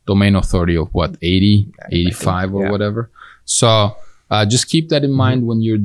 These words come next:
Speaker 1: doing, um, specific S E O strategies.
Speaker 2: So one last thing for Shopify store owners, it can get very easy to go app happy and start installing tons of apps from the App Store. You need to be extremely careful with that. These apps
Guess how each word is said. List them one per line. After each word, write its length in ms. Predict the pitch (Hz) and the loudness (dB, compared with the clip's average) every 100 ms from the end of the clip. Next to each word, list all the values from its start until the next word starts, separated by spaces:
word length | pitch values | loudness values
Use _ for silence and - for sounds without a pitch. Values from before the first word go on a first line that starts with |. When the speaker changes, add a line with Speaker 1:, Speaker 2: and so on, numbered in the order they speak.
| 107 | 0
Speaker 1:
doing, 340 | 104 104 101 - | 2 0 0 -4
um, 600 | 95 92 92 90 87 - _ | -2 0 0 -2 -4 -6 _
specific 420 | - 107 104 104 | -8 -8 -4 -4
S 220 | 87 - | -4 -4
E 60 | 107 | -2
O 80 | 98 | -2
strategies. 1000 | - - 113 120 123 139 143 135 - - _ _ | -2 -2 0 2 2 2 2 0 -6 -12 _ _
Speaker 2:
So 180 | - 131 | 0 2
one 220 | 160 185 | 2 2
last 240 | 180 - | 0 0
thing 200 | 170 151 | 0 0
for 120 | 151 | 0
Shopify 540 | 139 147 131 135 135 120 | 0 0 -2 -2 -2 -2
store 340 | - 131 123 113 | -2 -2 0 0
owners, 360 | 107 95 - - - _ - | -2 -4 -8 -12 -20 _ -4
it 140 | 143 | 0
can 160 | 160 147 | 2 4
get 240 | 143 135 | 2 0
very 380 | 127 123 143 151 143 139 | -2 0 2 2 0 2
easy 260 | 139 123 120 | 2 2 2
to 80 | 120 | 2
go 240 | 120 120 | 0 0
app 240 | 113 117 - | -2 -4 -2
happy 500 | 139 139 156 175 - - | -2 -2 -2 -4 -6 -4
and 100 | 123 | -2
start 440 | - - 123 123 | -2 0 2 2
installing 640 | 123 113 - 123 123 123 113 | 2 -2 0 0 0 -2 -4
tons 360 | - 135 143 | -4 -2 0
of 100 | 135 123 | 0 0
apps 260 | 120 123 - | -2 -4 -4
from 200 | - 113 | -4 -2
the 100 | 113 | -2
App 220 | 110 117 | -2 -2
Store. 440 | - 165 156 175 - _ _ _ | -4 0 0 0 -6 _ _ _
You 140 | - 110 | -2 2
need 220 | 135 151 | 2 0
to 60 | 147 | 2
be 120 | 143 | 0
extremely 440 | 131 - 135 131 | 0 -2 0 0
careful 380 | 107 131 127 143 | 0 -2 0 0
with 160 | 135 135 | 0 0
that. 260 | 135 139 - | -2 -2 -6
These 400 | 117 127 135 - _ | -4 0 0 -4 _
apps 460 | 127 135 - - | -4 -2 -4 -8